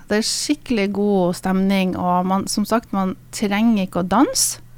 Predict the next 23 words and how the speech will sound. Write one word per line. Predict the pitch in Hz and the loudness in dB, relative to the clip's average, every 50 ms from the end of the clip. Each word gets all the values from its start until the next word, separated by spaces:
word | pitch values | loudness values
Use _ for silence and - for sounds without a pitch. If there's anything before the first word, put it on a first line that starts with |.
| - - - - - - - - - - - | -20 -20 -20 -20 -20 -20 -20 -20 -20 -10 -4
men | - 190 185 | -2 0 0
man | 190 185 - | 0 0 -2
kan | - - 220 202 190 | -2 0 0 0 2
også | 180 180 - - 190 | 0 -2 -2 -4 -4
bare | 180 180 170 180 | -2 -2 -2 -2
sitte | - - 185 190 - | -2 -4 -6 -6 -6
og | 185 - - | -10 -6 -4
høre | 180 170 185 190 | -2 0 0 -2
på | - - 175 | -2 -4 -4
musikken. | - 180 - - - - - - - - 202 185 - - - - - - | -4 -4 -4 -6 -10 -10 -8 -6 -4 -4 -4 -4 -6 -12 -18 -20 -18 -4
Ta | - 320 294 | 0 0 0
seg | 277 - 285 277 | 2 0 -2 -2
en | - - | -2 -4
kopp | 269 - | -8 -6
kaffe | - - 190 - - - - - - 202 202 202 | -6 -6 -8 -8 -8 -16 -8 -4 -2 0 0 0
eller | 202 202 214 - | 0 -2 -4 -6
et | |
kakestykke | - - 190 185 185 - - 196 - - - 196 - - - - 196 190 190 190 185 | -6 -4 -4 -4 -4 -6 -8 -10 -8 -6 -6 -8 -8 -8 -8 -4 -4 -2 0 0 -2
og | 170 170 170 165 170 - - - - - - - | -2 -2 -2 -2 -4 -6 -12 -20 -20 -20 -10 -6
prate | - - 202 208 - - 208 | 0 2 2 2 2 0 -2
med | 202 | -2
sidemannen. | - - 175 - - - - - - - - - - - - - - | 0 -2 -4 -4 -4 -4 -4 -4 -4 -6 -8 -10 -16 -20 -20 -20 -18
Så, | - - - - | -16 -10 -4 -2